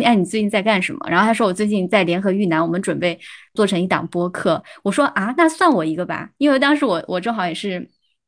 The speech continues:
在刚回国，就还没有工作，然后处于一个比较闲散的状态。那个一科说：“好的，好的。”我们就是因为一包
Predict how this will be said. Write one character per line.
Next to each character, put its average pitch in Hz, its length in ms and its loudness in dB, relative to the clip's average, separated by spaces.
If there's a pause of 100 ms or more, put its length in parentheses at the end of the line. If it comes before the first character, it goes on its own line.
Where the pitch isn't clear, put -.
(360)
在 214 220 4
刚 - 160 4
回 180 180 0
国， 165 220 -2
就 190 140 0
还 190 160 0
没 196 40 2
有 175 80 2
工 190 200 -2
作， 190 200 -2
然 170 80 -2
后 175 60 0 (280)
处 - 200 -8
于 156 80 0
一 170 80 0
个 180 140 0
比 180 80 -8
较 165 120 0
闲 170 220 -2
散 175 180 0
的 - 80 -6
状 165 220 -2
态。 - 260 -10 (300)
那 196 140 -4
个 175 260 0
一 196 80 -6
科 202 100 0
说 196 160 -2
：“好 - 220 -8
的， 165 80 -6
好 180 100 -6
的。” - 160 -10 (280)
我 185 100 -4
们 185 80 0
就 220 100 0
是 214 140 -2
因 214 140 2
为 185 120 2
一 208 120 0
包 190 360 2